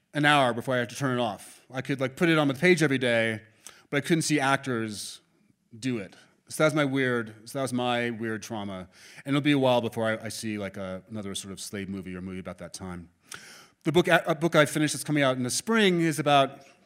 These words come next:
an abusive reform school, and bad things happen. It's based on true story. And bad things happen to the juvenile delinquents who,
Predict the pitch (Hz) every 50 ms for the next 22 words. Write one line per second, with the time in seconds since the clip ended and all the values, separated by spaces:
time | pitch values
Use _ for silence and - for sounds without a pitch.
0 | _ _ _ _ _ _ _ - _ - 139 135 113 131 139 131 - - 131 127
1 | 120 120 113 104 - - - - - _ _ _ _ _ _ _ _ _ _ -
2 | 120 113 - - 143 135 131 120 110 - - 113 98 92 90 87 92 101 110 104
3 | 95 120 117 117 113 - 110 104 - 117 107 101 113 107 101 - 104 - _ 151
4 | 143 - 143 123 - 127 117 - - - 110 98 92 90 90 90 - - - -
5 | - - - - - 120 113 110 127 127 127 123 127 120 113 - 127 120 113 117
6 | 113 104 110 101 107 104 101 95 95 92 90 - _ - 107 - 143 131 127 120
7 | 117 120 107 120 139 135 135 131 110 101 - - 104 107 104